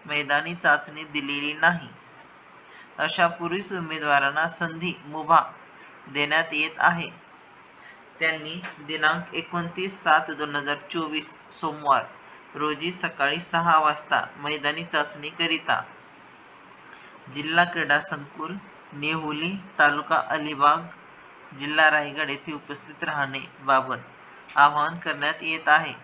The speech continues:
पुरुष उमेदवार यांना ही शेवटची संधी देण्यात येत असून त्यानंतर शारीरिक व मैदानी चाचणी घेण्यात येणार नाही. एकोणतीस सात दोन हजार चोवीस नंतर मैदानी चाचणीस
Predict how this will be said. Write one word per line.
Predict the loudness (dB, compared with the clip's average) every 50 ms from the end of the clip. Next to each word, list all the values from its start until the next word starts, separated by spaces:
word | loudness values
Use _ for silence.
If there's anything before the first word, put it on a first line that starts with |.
| -20 -20 -20 -20 -20 -20 -20 -20 -20 -20 -20 -20 -20 -10
पुरुष | -8 -6 -6 -6 -6 -6 -6
उमेदवार | -6 -4 -4 -4 -2 2 4 4 4 4
यांना | 2 -2 -4 -2 0 0 0
ही | 0 -2 -8 -14
शेवटची | -10 -6 -6 -4 -2 -4 -4 -6 -8 -14 -16
संधी | -10 -8 -8 -8 -8 -8 -10 -10
देण्यात | -6 -4 -6 -2 -2 -2 -2 -2 -4
येत | -6 -6 -6 -6 -6 -8 -4 -4
असून | -4 -4 -4 -10 -12 -12 -12 -16 -20 -20 -20 -20 -20 -20 -6 0
त्यानंतर | 2 2 2 2 0 -4 -6 -6 -6
शारीरिक | -4 -2 -2 -2 -2 -2 -4 -10 -10 -6 -2
व | -2 -2
मैदानी | 0 -2 -4 -2 -2 -2 -4 -4 -6
चाचणी | -2 0 0 0 0 -2 -10 -14 -14
घेण्यात | -12 -12 -12 -10 -4 -2 -2 -2 -2 -6
येणार | -8 -4 0 0 0 0
नाही. | 0 -2 -2 -2 -4 -10 -14 -20 -20 -20 -20 -20 -20 -20 -20 -20 -20 -20 -8 -6
एकोणतीस | -6 -6 -6 -6 -8 -8 -10 -8 -8 -8 -8 -8 -6 0
सात | 4 6 6 6 4 0
दोन | -6 -8 -6 -8
हजार | -8 -6 -4 -6 -6 -6 -10
चोवीस | -10 -10 -8 -8 -10 -12 -12 -12 -12
नंतर | -12 -12 -10 -10 -10 -8
मैदानी | -6 -8 -8 -4 -2 -2 -2 -2 -6 -14 -10 0
चाचणीस | 2 2 2 2 -2 -10 -16 -14 -14 -14 -16 -18